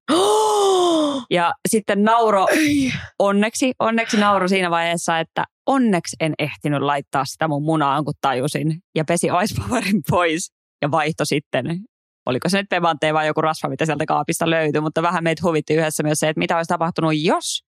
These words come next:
Speaker 2: sen munan olisi rasvannut sillä Ice Powerilla.
Speaker 1: Oi, haluatko kuulla mun tarinan?
Speaker 2: Ehdottomasti.
Speaker 1: <laughs>
Speaker 2: Liittyykö tähän Ice Poweriin?
Speaker 1: Öö, ei, mutta Ice Powerista tuli mieleen aika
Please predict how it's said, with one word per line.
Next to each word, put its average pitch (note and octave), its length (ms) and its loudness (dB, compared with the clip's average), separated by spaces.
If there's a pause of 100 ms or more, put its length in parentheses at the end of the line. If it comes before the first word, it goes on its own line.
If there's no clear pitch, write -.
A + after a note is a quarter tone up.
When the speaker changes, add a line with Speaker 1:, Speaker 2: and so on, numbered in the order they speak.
(100)
Speaker 2:
sen D#3 160 -2
munan D3 280 -2
olisi B2+ 180 0
rasvannut - 380 -6
sillä - 220 -6
Ice - 100 -8
Powerilla. - 340 -8 (100)
Speaker 1:
Oi, G#3+ 60 0 (240)
haluatko B3 380 -2
kuulla A3+ 200 2
mun A3 200 -2
tarinan? A#3 360 -4 (200)
Speaker 2:
Ehdottomasti. C#3+ 600 -2 (220)
Speaker 1:
<laughs> - 220 -2
Speaker 2:
Liittyykö G#3 300 0
tähän D3+ 260 -2
Ice - 180 -4
Poweriin? - 260 -4 (260)
Speaker 1:
Öö, C4+ 440 2 (160)
ei, E4 320 4
mutta D4 560 0 (300)
Ice C#4+ 140 -2
Powerista A3+ 380 0 (100)
tuli D#4+ 260 4
mieleen G3 500 -2 (100)
aika A#3+ 460 2